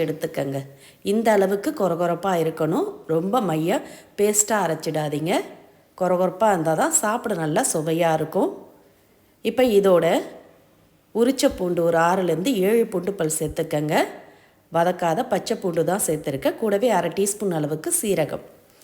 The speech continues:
இதை சேர்த்து அரைக்கிறப்ப தான் நல்ல மணமா சாப்பிட ரொம்ப சுவையா இருக்கும். ஒரு ஓட்டு ஓட்டி எடுத்துட்டு வந்துருங்க. இப்ப பாருங்க, பூண்டு, சீரகம்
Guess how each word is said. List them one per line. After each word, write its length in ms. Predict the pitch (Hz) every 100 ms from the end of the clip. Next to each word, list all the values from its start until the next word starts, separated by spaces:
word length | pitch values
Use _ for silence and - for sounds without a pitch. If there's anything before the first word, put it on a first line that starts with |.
| - _ _ _ 208
இதை 120 | 220 220
சேர்த்து 280 | 254 254 294 285
அரைக்கிறப்ப 460 | 190 196 196 190 - 170
தான் 160 | 269 415 - - - _ -
நல்ல 260 | 185 220 269 202
மணமா 320 | 175 175 185 269 -
சாப்பிட 340 | 185 - 233 170
ரொம்ப 240 | 175 196 -
சுவையா 340 | 185 175 175 165
இருக்கும். 320 | 160 160 247 - - - _ _ - 202
ஒரு 100 | 190 196
ஓட்டு 160 | 202 208
ஓட்டி 180 | 175 180 175
எடுத்துட்டு 300 | 165 - 175
வந்துருங்க. 340 | 165 160 160 254 - - - _ _
இப்ப 140 | - 196
பாருங்க, 280 | 196 185 220 254
பூண்டு, 280 | 220 220 214 415 480 - 160
சீரகம் 400 | 185 175 180